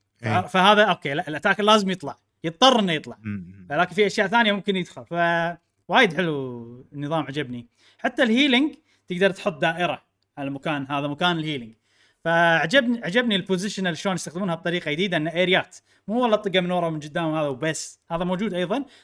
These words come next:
Speaker 1: زائد إن الاريا شلون أنت بتستغل الاريا،
Speaker 2: مم.
Speaker 1: وين تحط دوائرك، وين تودي التانك، وين تجيب الناس يم بعض، بعاد عن بعض. هذه شغلة وايد مهمة، راح يكون استراتيجيك حيل صراحة، عجبني. شيء حلو. آه، زين.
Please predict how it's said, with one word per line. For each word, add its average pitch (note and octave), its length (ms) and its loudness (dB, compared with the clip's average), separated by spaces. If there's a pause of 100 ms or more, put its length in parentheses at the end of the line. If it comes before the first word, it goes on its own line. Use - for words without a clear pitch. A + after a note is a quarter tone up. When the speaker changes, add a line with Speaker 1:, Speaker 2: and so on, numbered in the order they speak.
Speaker 1:
زائد D#3 340 -2
إن D#3+ 120 -2
الاريا D#3 420 0
شلون D#3 240 -4
أنت D3 140 -8
بتستغل C4 720 -4
الاريا، A3+ 500 0
Speaker 2:
مم. A#3 80 -12 (280)
Speaker 1:
وين G#3 200 2
تحط G3+ 160 -10
دوائرك، F3 680 2
وين E3 220 -2
تودي D3 240 -6
التانك، D3 420 -8
وين C#3 220 -8
تجيب B2+ 320 -14
الناس B2 580 -6
يم C#3 120 -2
بعض، C#3 340 0
بعاد A#2+ 320 -8
عن A2+ 140 -12
بعض. D3+ 340 -6 (260)
هذه C3 200 -8
شغلة C3 380 -6
وايد A#2+ 260 -6
مهمة، A2 280 -16
راح A2 80 -18
يكون - 180 -10
استراتيجيك C#3 600 -10
حيل A2+ 160 -14
صراحة، - 380 -20
عجبني. A2 340 -12 (1300)
شيء C3+ 200 -6
حلو. F#2+ 140 -20 (880)
آه، A#2 640 -12 (160)
زين. C#3+ 200 -8